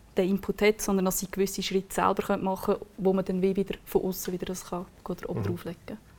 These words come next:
Speaker 2: Okay, gut. Dann, äh, kommt der Andreas I, der fragt, wie, wie nehme ich dem Mitarbeiter die Angst, dass die Daten sicher sind, auch wenn Teams und Co. sich nicht etablieren?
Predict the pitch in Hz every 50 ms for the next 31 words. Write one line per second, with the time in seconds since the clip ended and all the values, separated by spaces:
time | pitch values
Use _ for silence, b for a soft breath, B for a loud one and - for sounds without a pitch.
0 | - - - 120 - - - 190 185 B B B B B B B B B B B
1 | B - - 139 - - - - - - 123 127 127 127 123 123 123 120 120 120
2 | 120 117 113 117 - 131 120 107 - 117 - - - 127 123 110 120 123 127 123
3 | 117 107 - - - - 143 156 196 240 247 233 B B B B B B B B
4 | B B B B - 131 123 - 127 123 123 123 - - - - 139 143 139 139
5 | 139 143 - 190 151 139 151 147 147 156 160 170 160 - 165 147 - - - 139
6 | 127 131 151 147 - 147 120 123 123 123 117 117 107 - 127 - - - - 139
7 | 156 143 113 101 - - - - - - - 127 117 - 127 113 - 131 117 120
8 | 135 143 - - 131 117 - - 156 160 - - 170 151 - 165 175 214 214 B
9 | B B B B B B B B - - 127 120 - 123 117 147 160 175 175 180
10 | - - 147 156 175 185 175 - - - 143 135 127 - - - - 123 127 135
11 | 143 - - 135 120 - - 120 117 127 139 131 - - - 139 131 - - -
12 | 120 104 104 104 101 98 101 101 92 90